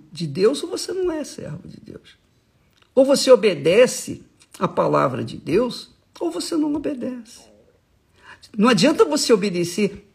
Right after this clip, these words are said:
parte da palavra de Deus. Não, não adianta isso. Você tem que obedecê-la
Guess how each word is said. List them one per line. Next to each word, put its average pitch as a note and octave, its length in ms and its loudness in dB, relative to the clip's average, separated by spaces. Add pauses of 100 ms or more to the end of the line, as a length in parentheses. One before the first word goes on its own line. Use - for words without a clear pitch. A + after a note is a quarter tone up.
(140)
parte G#3 720 0
da D3 140 -2
palavra C3 540 -6
de - 120 -14
Deus. - 300 -20 (1300)
Não, F3 300 0
não D3+ 140 -2
adianta D3 420 -4
isso. - 340 -10 (320)
Você D#3 220 -6
tem D#3 240 -4
que E3 240 -10 (140)
obedecê-la D#3+ 840 -2